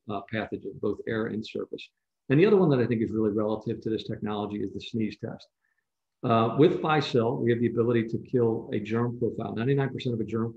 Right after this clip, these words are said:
profile within three feet of an individual. The reality is on public transit, not everybody,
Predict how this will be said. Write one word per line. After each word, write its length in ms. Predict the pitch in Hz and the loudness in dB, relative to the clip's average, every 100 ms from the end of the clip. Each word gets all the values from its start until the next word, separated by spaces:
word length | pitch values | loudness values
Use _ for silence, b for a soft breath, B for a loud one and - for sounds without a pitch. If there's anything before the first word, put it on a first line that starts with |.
| - | -6
profile 440 | 110 - 110 110 | -6 -4 -4 -4
within 240 | 104 110 101 | -2 -4 -4
three 240 | - 123 123 | -2 -2 -2
feet 180 | 120 113 | -2 -2
of 80 | 104 | -2
an 80 | |
individual. 500 | 107 104 127 120 - - | -2 0 0 -2 -6 -6
The 80 | 113 | -2
reality 400 | 135 185 151 123 | 0 2 2 2
is 80 | 117 | 0
on 80 | |
public 280 | - 120 117 | -4 -4 -4
transit, 400 | - 123 110 113 - _ _ _ - | -4 -2 0 -2 -6 _ _ _ -4
not 180 | 127 | 0
everybody, 640 | 139 131 117 117 113 110 | 2 2 4 4 4 2